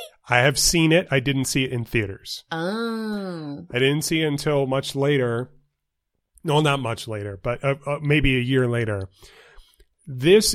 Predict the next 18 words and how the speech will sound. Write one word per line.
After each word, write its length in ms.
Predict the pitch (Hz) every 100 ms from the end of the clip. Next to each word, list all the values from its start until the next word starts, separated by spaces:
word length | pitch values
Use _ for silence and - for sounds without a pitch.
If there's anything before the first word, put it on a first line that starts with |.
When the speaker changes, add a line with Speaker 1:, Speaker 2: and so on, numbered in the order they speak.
| -
Speaker 1:
is 560 | 165 147 139 135 - - _
the 160 | 135 127
last 540 | 123 131 151 175 -
movie 680 | 165 147 123 110 104 104 _ -
in 180 | 127 117
the 60 |
Marvel 320 | 117 135 135
Cinematic 580 | 139 156 143 139 127 127
Universe 680 | 120 110 104 101 101 - - -
that, 180 | 117 120 _ _ _
at 180 | 139 123
the 100 | 123
time 360 | - 160 165 185
of 140 | 165
its 180 | 160 -
release, 640 | 147 175 180 120 110 - - - _ _ _
I 260 | - 139 160
considered 760 | 165 151 - 131 127 123 117